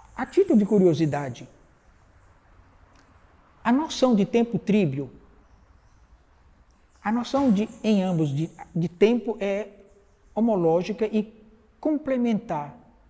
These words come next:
nessa noção de tempo tríbio, já estudada magistral-, magistralmente por Fátima Quintas. Montaigne reforça, é que o eu de agora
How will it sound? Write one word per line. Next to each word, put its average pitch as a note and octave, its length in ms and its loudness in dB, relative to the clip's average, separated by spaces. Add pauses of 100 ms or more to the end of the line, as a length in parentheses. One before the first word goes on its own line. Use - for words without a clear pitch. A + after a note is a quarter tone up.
(460)
nessa G3+ 220 -6
noção G#3+ 280 -2
de F#3+ 120 -2
tempo G#3 400 -6 (360)
tríbio, D3 420 0 (580)
já G#3+ 200 0
estudada F3 460 0
magistral-, E3 720 -4
magistralmente E3+ 760 -4
por G3 100 -6
Fátima G3 360 -2
Quintas. D#3+ 480 -8 (300)
Montaigne B3 500 2
reforça, F#3 680 -4 (260)
é A3 60 -8
que C4 240 -6 (800)
o D#4+ 200 2
eu C4 200 4
de G#3 120 0
agora C#3+ 440 -6